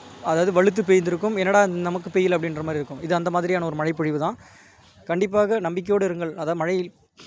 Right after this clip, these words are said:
பெறாத இடங்களுக்கும் சொல்கிறேன் நானு. அவங்களுக்கும் வரும் நாட்கள் நமக்கு மழை அமையும் என்ற ஒரு நம்பிக்கையோடு இருங்கள்.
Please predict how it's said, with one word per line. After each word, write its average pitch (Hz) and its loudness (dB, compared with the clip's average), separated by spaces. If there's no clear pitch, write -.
பெறாத 180 6
இடங்களுக்கும் 175 -2
சொல்கிறேன் 147 -6
நானு. 185 -4
அவங்களுக்கும் 220 4
வரும் 208 2
நாட்கள் 196 0
நமக்கு 185 -2
மழை 165 2
அமையும் 170 -2
என்ற 156 -4
ஒரு 147 -2
நம்பிக்கையோடு 160 0
இருங்கள். 202 -4